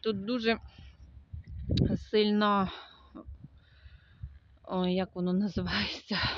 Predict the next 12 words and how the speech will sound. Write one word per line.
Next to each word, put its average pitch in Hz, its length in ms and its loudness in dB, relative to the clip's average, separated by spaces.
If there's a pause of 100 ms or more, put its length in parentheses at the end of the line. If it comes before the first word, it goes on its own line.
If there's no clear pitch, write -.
(280)
дай 190 300 -2
Боже, 196 440 -2 (720)
перій. 214 300 4 (1200)
Дуже 214 280 0
сильний 208 380 0
перій, 240 320 0
то 196 160 -4
це 208 180 -2
я 202 100 0
так 202 220 -2
з 190 60 -6
ним, 196 220 4